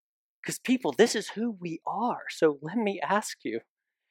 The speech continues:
can you relate to Jacob? Are you Israel? Do you wrestle with God?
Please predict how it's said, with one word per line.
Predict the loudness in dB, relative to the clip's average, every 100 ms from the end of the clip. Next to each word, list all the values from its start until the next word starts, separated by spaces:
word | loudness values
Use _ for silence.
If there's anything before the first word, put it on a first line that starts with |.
| _
can | -6 -2
you | 0
relate | 2 2 -2 -4
to | -12 -14
Jacob? | -8 -6 -4 -4 -4 -6
Are | -6
you | -8 -8
Israel? | -6 -6 -8 -12 -14 -16 -20 _ _ _ _ _ _ _ _ _ _ _ _
Do | -8
you | -4 -2
wrestle | -2 -4 -6 -8
with | -10 -12
God? | -4 -4 -4